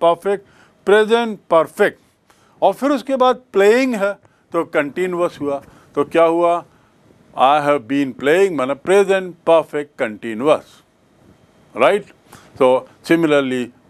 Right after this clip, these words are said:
पास्ट में भी I played, वी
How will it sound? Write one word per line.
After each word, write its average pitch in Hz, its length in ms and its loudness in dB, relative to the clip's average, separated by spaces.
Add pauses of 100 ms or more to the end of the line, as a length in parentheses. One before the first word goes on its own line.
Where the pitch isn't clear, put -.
(140)
पास्ट 135 420 0
में 120 160 -6
भी 113 180 -8 (420)
I 127 260 0 (180)
played, 202 480 2 (2750)
वी 156 240 4